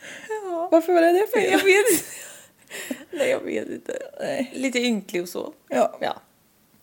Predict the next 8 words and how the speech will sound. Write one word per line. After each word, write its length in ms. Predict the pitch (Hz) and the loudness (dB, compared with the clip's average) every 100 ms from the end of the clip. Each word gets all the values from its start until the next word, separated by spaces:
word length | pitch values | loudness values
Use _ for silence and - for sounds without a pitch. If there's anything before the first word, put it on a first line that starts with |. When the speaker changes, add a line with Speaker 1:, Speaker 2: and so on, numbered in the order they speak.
| _ _ _ _ _ _ _ _ _ - | _ _ _ _ _ _ _ _ _ -4
Speaker 2:
Och 300 | - 269 269 285 | 6 6 6 8
han 400 | 247 233 226 262 - | 8 8 4 2 4
<laughs> 200 | 226 220 | 2 4
växte 380 | 285 - - | 2 0 2
inte 560 | 247 233 214 - 180 190 - - _ - | 4 4 2 4 6 6 2 -14 _ -6
i 100 | 240 | -4
samma 320 | - 120 117 - _ - | -2 -2 -2 -4 _ -10
takt 540 | - - - - - | -10 -10 -20 -20 -20